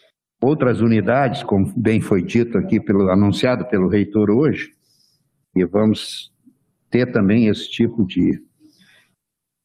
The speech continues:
de cumprimento da democracia, da, da, de ter direito a voto e ser votado, a gente da bancada sugere, se o rei-, se o rel-, nobre relator a-,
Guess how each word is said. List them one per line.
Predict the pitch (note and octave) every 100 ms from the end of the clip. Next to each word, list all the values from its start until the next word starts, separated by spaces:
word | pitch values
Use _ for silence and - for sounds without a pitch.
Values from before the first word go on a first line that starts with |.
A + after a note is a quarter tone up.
| _
de | G2+
cumprimento | F#2 A#2+ A#2 A#2+ A2 C3 D3+ - - - -
da | F#2
democracia, | F#2 G2 G2 G2 F#2 F#2 - G2+ B2 E2
da, | - E2+ E2
da, | F2
de | - -
ter | - G2+
direito | F2 E2+ G2+ F#2+ E2+
a |
voto | - A2 A#2 -
e | F2
ser | - F2+
votado, | E2+ E2+ - C3+ - - _ _ _ _ _ _ _ _ _
a | C3 B2+
gente | B2 C#3+ C#3
da | D3+
bancada | D3+ C3 - B2 C#3 C#3 D3
sugere, | C#3 - D3 - A#2+ C#3 D#3
se | - -
o | G2+
rei-, | F2+ G2 F#2 -
se | - G2+
o | F#2+ F2 D#2+ - -
rel-, | G2+ G2+ -
nobre | G2+ A2 F#2+
relator | G2+ G2 F#2+ A2 G2
a-, | F#2+ F#2